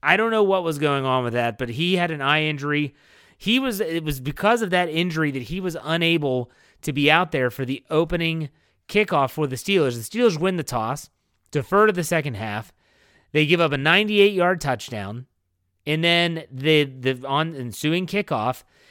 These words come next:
is James Pierre out there. They kick it short. James Pierre muffs the kickoff.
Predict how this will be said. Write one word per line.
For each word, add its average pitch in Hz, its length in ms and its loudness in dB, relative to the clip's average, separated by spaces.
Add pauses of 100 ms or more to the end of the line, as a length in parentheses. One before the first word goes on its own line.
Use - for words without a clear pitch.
is 156 200 2
James 156 380 0
Pierre 170 380 -2
out 120 160 0
there. 104 160 -10
They 120 140 -2
kick 139 220 -4
it 113 120 -8
short. 185 300 -2
James 143 360 -4
Pierre 131 260 -2
muffs 127 360 -4
the 113 120 -6
kickoff. 185 520 -2